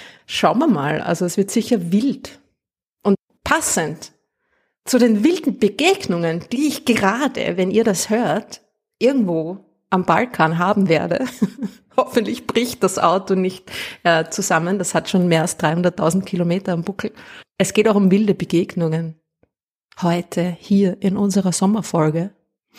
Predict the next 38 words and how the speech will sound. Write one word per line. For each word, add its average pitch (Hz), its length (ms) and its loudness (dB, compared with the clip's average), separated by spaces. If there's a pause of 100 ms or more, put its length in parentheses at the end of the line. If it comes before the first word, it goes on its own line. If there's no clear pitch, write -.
(300)
Es - 220 -2
geht 269 140 0
um 254 100 4
eine 214 180 2
Arbeit, 190 320 0
die 202 60 -4
ich - 120 -10
gesehen 170 400 0
habe, 170 160 0 (440)
die 160 420 -6 (480)
mich 190 160 -4
sehr 180 140 0
gefreut 185 680 -2
hat, - 440 -10 (180)
weil 247 160 4 (260)
eine 330 540 -4
gute 320 300 -8
Freundin 285 420 -2
von 247 140 -2
mir 247 200 2 (200)
<laughs> 285 200 4
mitgearbeitet 277 720 0
hat 247 200 -6
dran 220 240 0
und 196 100 -2
es 190 120 -12
freut 180 240 -4
mich 175 120 -16
immer, 190 240 -4
wenn 170 140 -4
ich - 180 -12
irgendwie 165 400 -6
von, 202 320 -2
von 208 240 0
Leuten 190 600 2
lese 190 520 0
und 180 160 -2
höre, 180 540 4